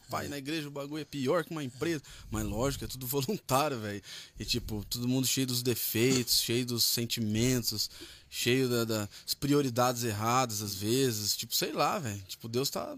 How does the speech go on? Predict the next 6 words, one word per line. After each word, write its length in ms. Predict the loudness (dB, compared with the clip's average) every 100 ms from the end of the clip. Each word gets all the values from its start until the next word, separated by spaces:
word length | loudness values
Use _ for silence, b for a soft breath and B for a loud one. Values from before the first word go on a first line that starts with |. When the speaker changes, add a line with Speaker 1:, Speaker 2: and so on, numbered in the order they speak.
| -12 -8
Speaker 1:
trabalhando 640 | -4 0 0 0 -2 -4 -6 -10
com 100 | -8
todo 200 | -6 -4
mundo, 360 | -2 -2 -4 -10 B B B B B -12
entendeu? 380 | -6 -4 -2
Então, 1040 | -4 -4 -4 -2 -2 -2 -2 -4 -4 -6